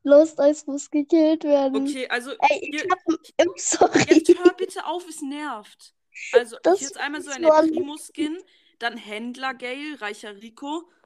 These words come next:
Speaker 2: dann dieser goldene Crow, den hast du, und
Speaker 1: Felix.
Speaker 2: Werwolf Leon. Und ich muss sagen, am schlechtesten finde ich
Speaker 1: El Corazon. Also,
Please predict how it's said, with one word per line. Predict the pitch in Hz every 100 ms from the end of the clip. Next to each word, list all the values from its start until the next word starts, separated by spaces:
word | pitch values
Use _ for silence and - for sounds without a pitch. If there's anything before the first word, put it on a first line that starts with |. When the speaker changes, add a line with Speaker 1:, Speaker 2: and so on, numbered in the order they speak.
| _
Speaker 2:
dann | 233
dieser | 226 233 214
goldene | 220 226 214
Crow, | 196 220 220 247
den | 220
hast | 220 202 -
du, | 247 320 _ _ _
und | - 277 294
Speaker 1:
Felix. | 233 233
Speaker 2:
Werwolf | 226 190 -
Leon. | 185 180 180 180 - _ _
Und | 233 254
ich | 254
muss | 233 - -
sagen, | 190 214 254 285 311 349 _ _ _ _ _ _ _
am | 202 220
schlechtesten | - 208 220 285 - 285 294 - 269 277
finde | - 240 240 240
ich | - 233 220 - - _ _ _ _ _ _
Speaker 1:
El | - 262
Corazon. | - 262 226 214 190 185 185 _ _ _ _ _ _ _ _
Also, | 220 220